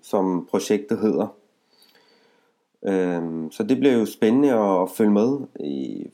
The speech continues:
forhold til, hvordan det, hvordan det vil påvirke både Tyrkiets indkøbspriser, fordi transporten af energien så vil være billigere for Tyrkiet, men derudover så vil Tyrkiet jo også være en distributør, kan man godt sige,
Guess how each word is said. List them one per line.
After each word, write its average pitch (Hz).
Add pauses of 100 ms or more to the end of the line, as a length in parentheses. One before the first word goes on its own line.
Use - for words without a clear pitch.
forhold 104
til, -
hvordan 104
det, 110 (120)
hvordan 101
det 117
vil 101
påvirke 127
både 107
Tyrkiets 107
indkøbspriser, 123
fordi 107 (1300)
transporten 117
af 113
energien 117 (160)
så 101
vil 104
være 92
billigere 143
for 139
Tyrkiet, 123 (580)
men 104
derudover 117
så 113
vil 117
Tyrkiet 113
jo 98
også 95
være 101
en 87 (240)
distributør, 110 (280)
kan 98
man 90
godt 95
sige, 113